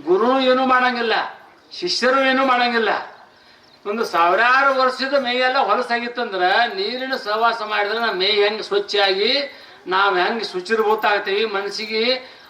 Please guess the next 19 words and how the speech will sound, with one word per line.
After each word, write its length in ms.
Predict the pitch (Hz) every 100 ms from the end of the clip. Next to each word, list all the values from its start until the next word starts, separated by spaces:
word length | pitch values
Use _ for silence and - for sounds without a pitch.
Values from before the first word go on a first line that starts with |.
| -
ಆಹ್ಲಾದಕರ 580 | 160 175 208 220 226 220
ಆಗ್ತೈತಿ, 800 | 196 190 180 165 185 233 - - - -
ಹಂಗ 240 | 175 226 214 196
ಜ್ಞಾನ 580 | 160 165 214 262 262 220
ಗುರು 160 | 254 233
ಏನೂ 280 | 202 233
ಮಾಡಂಗಿಲ್ಲ. 680 | 226 214 208 190 190 233 233
ಗುರುವಿನ 320 | 202 262 254
ಹತ್ರ 180 | 262 262
ನಾವ್ 280 | 254 247 214
ಎಲ್ಲ 220 | 208 240
ಪ್ರಪಂಚ 480 | 233 208 240 233 247
ಮನಿ 280 | 220 226 240
ಬಿಟ್ಟು 220 | 240 196
ಬಂದು 220 | 220 220
ಕುಂಡ್ರ 320 | 185 214 269
ಕಲಿಬೇಕು. 480 | 269 269 262 226 - - - - _ _ _ - _ _ _ _ - _ _ _ _ _ _ 180
ಅದಕ್ಕ 260 | 208 - 175 156 196 269 311 - - - -
ಶಿಷ್ಯ 420 | 190 - 262